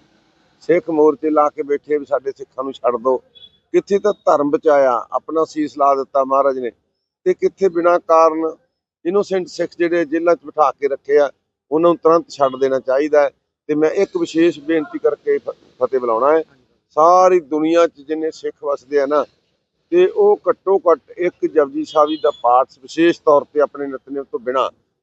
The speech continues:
ਇੱਕ ਪਾਠ ਜਪਜੀ ਸਾਹਿਬ ਜੀ ਦਾ ਕਰਕੇ ਧੰਨ ਗੁਰੂ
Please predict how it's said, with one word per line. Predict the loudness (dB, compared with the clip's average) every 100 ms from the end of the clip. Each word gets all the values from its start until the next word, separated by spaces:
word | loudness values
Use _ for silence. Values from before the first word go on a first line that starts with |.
| _ _
ਇੱਕ | 0 2
ਪਾਠ | 0 2 4 4 0
ਜਪਜੀ | -2 -4 -4 -6
ਸਾਹਿਬ | -2 -2
ਜੀ | -2
ਦਾ | -2
ਕਰਕੇ | -2 -4 -2 -2 -2 -10 -20 -12 -2
ਧੰਨ | -2 0
ਗੁਰੂ | 0